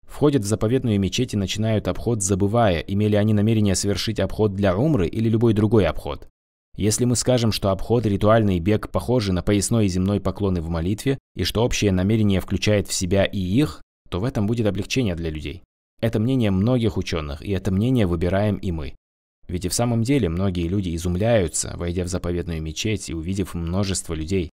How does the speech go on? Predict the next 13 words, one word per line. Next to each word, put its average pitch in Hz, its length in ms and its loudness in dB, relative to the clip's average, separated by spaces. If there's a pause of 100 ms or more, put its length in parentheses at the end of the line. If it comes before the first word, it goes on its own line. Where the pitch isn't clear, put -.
(340)
Они 107 280 0
намереваются 113 580 2
совершить 101 420 -4
обход, 110 460 -2
но 98 220 0
не 104 140 0
оговаривают, 101 680 2
для 90 160 -4
хаджа 117 420 0
он 117 180 2
или 95 200 -4
для 92 220 -2
умры. 90 340 -4